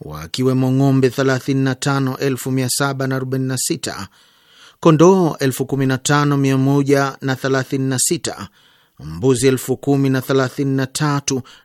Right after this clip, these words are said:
na punda elfu moja na mia sita na sabini wamekufa kutokana na makali ya kiangazi kwenye wilaya hiyo. Naye Christopher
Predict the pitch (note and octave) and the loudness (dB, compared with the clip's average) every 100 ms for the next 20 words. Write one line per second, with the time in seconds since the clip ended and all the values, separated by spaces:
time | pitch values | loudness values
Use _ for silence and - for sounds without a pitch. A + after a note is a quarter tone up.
0 | - D3 - D3+ D3 C#3+ C#3 D3 D3 D3 | -6 -6 0 2 4 4 2 0 2 2
1 | C#3+ C#3+ C#3 C#3 B2+ C#3 B2+ C3+ C3 - | 2 2 0 0 -2 -2 -4 -4 -4 -4
2 | B2+ A#2 F#3+ C3 - - - _ - C#2 | -6 -2 0 0 -6 -18 -20 _ -16 -12
3 | D#2 A#2 B2+ C3 B2 C3 A#2+ B2 C#3 C3 | -6 -2 -2 -2 -2 -2 -2 -2 0 0
4 | B2+ B2+ - D3 C3+ B2+ B2 C#3+ B2+ B2+ | 0 -2 -2 -2 0 0 -2 -2 -2 0
5 | B2+ A#2 B2 A#2+ - - - C#3+ B2+ B2 | -2 0 -2 -4 -8 -20 0 2 4 2
6 | B2 B2 B2 A#2+ D3+ F#2 G2 G2 F#2+ _ | 2 2 -2 0 -2 -2 -6 -8 -10 _
7 | _ _ _ _ _ _ - _ _ - | _ _ _ _ _ _ -20 _ _ -10
8 | G2 C3+ B2+ B2+ B2 - C3+ - C3 - | -2 2 2 2 0 -2 -2 0 -2 -2
9 | C3 B2 | -2 -2